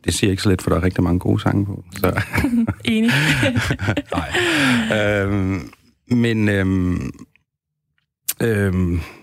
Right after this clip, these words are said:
Speaker 1: ja, og så da jeg var i gang med at skrive, skrive den sang her, så dukkede, dukkede de her to sætninger herop, og så fik jeg lyst til at,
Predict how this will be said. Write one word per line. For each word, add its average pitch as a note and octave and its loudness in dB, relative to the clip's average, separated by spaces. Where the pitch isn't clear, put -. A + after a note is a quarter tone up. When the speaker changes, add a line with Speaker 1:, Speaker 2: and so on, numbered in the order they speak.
Speaker 1:
ja, A2 2
og G#2+ -2
så C3 0
da A#2 2
jeg A2 2
var A2 0
i G#2 -2
gang A2 -4
med G#2+ 0
at G#2+ 0
skrive, G#2 0
skrive G#2+ -2
den G2 0
sang F#2+ -2
her, G2 0
så G2+ -2
dukkede, F2+ 2
dukkede F#2 2
de F#2+ 0
her F#2 2
to - 0
sætninger F#2 0
herop, E2+ 2
og E2+ 2
så - 0
fik E2 -2
jeg F2 0
lyst E2+ 0
til - -2
at, E2+ -2